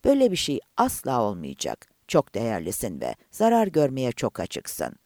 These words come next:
Kurtarma harekatı gerçekleşirken Kapitol'ün dikkatini dağıtmak için seni başka bir mıntıkaya göndermekten söz ettiler.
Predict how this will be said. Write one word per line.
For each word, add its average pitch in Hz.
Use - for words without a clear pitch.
Kurtarma 233
harekatı 156
gerçekleşirken 127
Kapitol'ün 233
dikkatini 175
dağıtmak 131
için 135
seni 226
başka 202
bir 196
mıntıkaya 170
göndermekten 135
söz 90
ettiler. 65